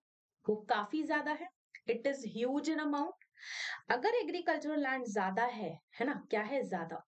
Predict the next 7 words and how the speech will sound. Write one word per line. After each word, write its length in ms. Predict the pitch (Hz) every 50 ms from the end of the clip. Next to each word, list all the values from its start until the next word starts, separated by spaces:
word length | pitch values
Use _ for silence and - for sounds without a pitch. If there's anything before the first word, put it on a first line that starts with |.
| -
और 280 | - 202 214 247 285 311 - - -
पॉपुलेशन 760 | - 254 240 240 - 277 269 262 269 269 269 - 320 311 311 294
क्या 140 | 320 311 294
है 220 | 285 294 294 285
इनकी, 360 | 294 277 262 269 320 349 466 - _ _ _ _ _ _ _ - _ -
कम 180 | 269 302 339
है। 140 | 349 392 480